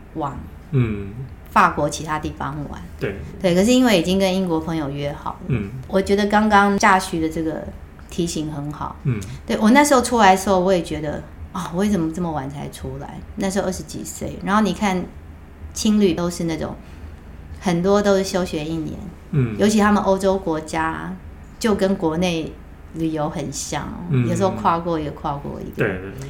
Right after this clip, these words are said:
Speaker 1: 对，他们真的就是高中毕业之后，他们也不急着上大学，
Speaker 2: 嗯。
Speaker 1: 就是一年时间去寻找自己想要什么。
Speaker 2: 对啊。
Speaker 1: 嗯，我觉得这点很重要。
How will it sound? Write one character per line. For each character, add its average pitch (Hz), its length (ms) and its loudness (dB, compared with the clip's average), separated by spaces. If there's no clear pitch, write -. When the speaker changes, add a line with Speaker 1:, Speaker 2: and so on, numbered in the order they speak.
Speaker 1:
对， 214 100 4
他 254 140 8
们 247 160 6
真 226 120 4
的 208 120 6
就 196 120 2
是 196 120 0
高 185 200 4
中 185 220 0
毕 180 160 -2
业 165 160 -2
之 165 140 -4
后， 160 100 -2
他 165 140 0
们 147 200 -4
也 165 100 -4
不 202 160 0
急 170 180 -4
着 151 120 -8
上 151 260 -6
大 139 260 -6
学， - 260 -16
Speaker 2:
嗯。 107 340 -2
Speaker 1:
就 190 100 0
是 190 120 0
一 202 140 4
年 170 220 0
时 160 220 -6
间 156 340 -6
去 165 480 -4
寻 180 320 -2
找 143 220 0
自 - 160 -6
己 - 220 -10
想 143 240 -8
要 151 180 -6
什 - 160 -12
么。 - 60 -14
Speaker 2:
对 113 140 -6
啊。 90 100 -10
Speaker 1:
嗯， 151 180 -8
我 170 40 -10
觉 180 120 0
得 185 40 0
这 190 140 -2
点 165 160 -4
很 147 180 -8
重 147 200 -10
要。 143 80 -10